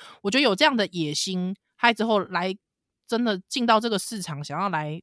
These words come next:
这个真枪实弹打一，打一场的话，我觉得我希望可以做它的这个很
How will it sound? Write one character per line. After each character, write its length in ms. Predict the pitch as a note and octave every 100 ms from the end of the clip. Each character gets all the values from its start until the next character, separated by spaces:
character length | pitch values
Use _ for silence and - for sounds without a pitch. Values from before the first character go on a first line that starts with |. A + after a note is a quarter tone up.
| -
这 80 | G3+
个 260 | F3 D3+ D3
真 220 | - G#3
枪 200 | G#3 G3+
实 200 | - D#3
弹 180 | G3 D3+
打 220 | - C3 D#3
一， 100 | D#3+ -
打 160 | D#3+
一 120 | G3+
场 180 | G3 D3+
的 80 | C#3+
话， 140 | E3
我 120 | D#3+ D#3+
觉 60 |
得 80 | F3
我 100 | F3
希 200 | - A3
望 160 | A#3+ G3
可 120 | G#3
以 160 | E3 - - - - _
做 240 | C4 G#3+
它 160 | G3 G3+
的 100 | F3
这 100 | F#3+
个 540 | F3 D#3 D3+ D3+ D3+ E3+ _ _ _
很 320 | - F#3+ E3+